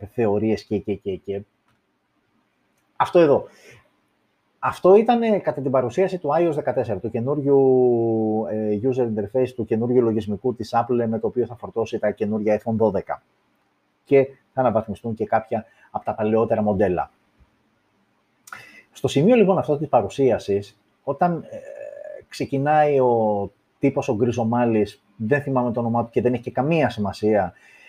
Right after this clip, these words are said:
να σου περιγράφει ότι, «Ξέρεις κάτι, έχω το κινητό μου και, ε, το έχω γεμίσει με εφαρμογές και είναι άπειρες οι σελίδες και χάνομαι πλέον, ε, όμως φέτος,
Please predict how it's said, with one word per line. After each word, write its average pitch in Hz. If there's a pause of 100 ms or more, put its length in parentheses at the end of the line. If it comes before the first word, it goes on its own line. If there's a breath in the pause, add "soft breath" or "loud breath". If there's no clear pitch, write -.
(140 soft breath)
να 135
σου 123
περιγράφει 139
ότι, 113
«Ξέρεις 143
κάτι, 139
έχω 151
το -
κινητό 120
μου 131
και, 117 (200)
ε, 101
το 120
έχω 135
γεμίσει 117
με 117
εφαρμογές 107
και 110 (360)
είναι 135
άπειρες 151
οι 120
σελίδες 113 (460 soft breath)
και -
χάνομαι 147
πλέον, 120
ε, 110 (140)
όμως 147 (100)
φέτος, -